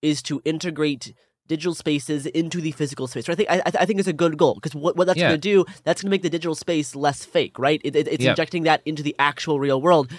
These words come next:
Speaker 1: So I think that will actually really help with, like, disassociative stuff, is because it's actually in, it's actually in the real world as well. I think that's gonna be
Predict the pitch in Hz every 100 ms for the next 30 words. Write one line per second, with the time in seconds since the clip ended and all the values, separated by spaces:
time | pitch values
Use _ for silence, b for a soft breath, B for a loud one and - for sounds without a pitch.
0 | B 170 190 151 170 165 156 156 - 170
1 | 143 160 147 - 170 - 143 139 147 151
2 | 139 135 131 123 113 - 185 156 b b
3 | b 151 175 165 160 165 160 - 165 160
4 | 202 233 147 143 185 175 165 185 233 160
5 | 139 123 123 104 - 196 117 139 165 160
6 | 156 147 127